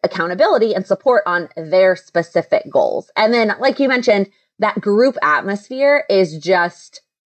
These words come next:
mind-blowing. It is so amazing to watch the other women in the group support each other, give each other advice. You know, they find somebody else that's working on the same goal as them and they pair up. This one pair of women,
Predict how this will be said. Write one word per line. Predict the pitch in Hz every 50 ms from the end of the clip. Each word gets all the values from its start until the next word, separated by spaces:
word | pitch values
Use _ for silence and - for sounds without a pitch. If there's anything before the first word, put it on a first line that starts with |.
| _ _ _
mind-blowing. | 196 180 180 170 156 139 139 127 - 104 87 85 71 78 - - _
It | - 233
is | 247 262 269 226 -
so | - - - 226 190 185 185 202 208 -
amazing | 214 196 180 170 170 175 165 196 202 202 196
to | 202 190
watch | 165 151 139 151 151 165 202 - - - _ _ _ _ _
the | - 196 - -
other | 175 170 170 185 185
women | 170 160 156 170 175 175
in | 170 165
the | 165
group | 151 - 165 170 196 196 196 -
support | - - 196 - - 302 311 302
each | 311 294 -
other, | 294 269 269 240 262 254 254 247 247 254 - _ _ _ _ - 185
give | 156 - 185
each | 175 165 - 190
other | 165 - 160 160 151
advice. | - 165 165 156 180 220 262 247 240 240 233 226 226 - _ - - -
You | 196 196 180
know, | 175 165 170
they | 160 180 175
find | - - 180 180 175 180
somebody | - - 196 175 180 190 220
else | 254 240 196
that's | - - - -
working | 196 226 226 - 254 247
on | 240 233 226
the | 220 226
same | - 247 220 220 214
goal | 226 226 226 226
as | 220 214 -
them | 226 214 214 208
and | 190 170 156
they | 151 151
pair | - - 175 165 - -
up. | - 226 226 226 - - _ _ _ _ _
This | - 202 202
one | 196 196 202 214 220 233 240 226 - -
pair | 202 214 185 190 185 185
of | - 175 165
women, | 175 175 175 175 165 165 160